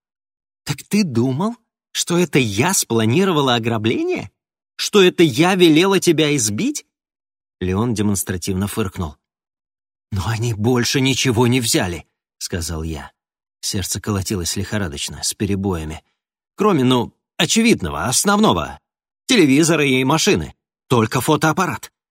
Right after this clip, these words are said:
Зачем он им понадобился? Кому нужен старый...» «Господи! Нет, Тоби!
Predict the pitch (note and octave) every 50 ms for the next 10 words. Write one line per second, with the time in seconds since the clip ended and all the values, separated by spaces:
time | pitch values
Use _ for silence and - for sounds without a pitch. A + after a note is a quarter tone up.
0 | _ - C#3+ A#2 C#3 B2+ - - - G#3+ F#3+ D3 C3 B2+ C#3+ D#3+ D#3 B2+ - C#3
1 | C3 C#3 E3 D#3 A2+ G#2 G2 G2 F#2+ - - - F2 - _ _ _ _ _ _
2 | - - C3+ C3 D#3+ F#3+ G3+ G3 F#3+ E3+ C#3+ D3 C#3 A#2 - - - F#3 D#3+ D#3
3 | D3 C#3+ A2 - _ _ _ - F3 D#3+ E3 D#3 G2 F2+ - - - - - -
4 | F2 E2 F#2 G#2 - - - - - _ _ _ _ _ _ _ _ - F#3 A3
5 | F#3+ B2+ F#2+ - - - - _ _ _ _ - A3 F#3 C3 G#2 A2+ F#2+ E2+ E2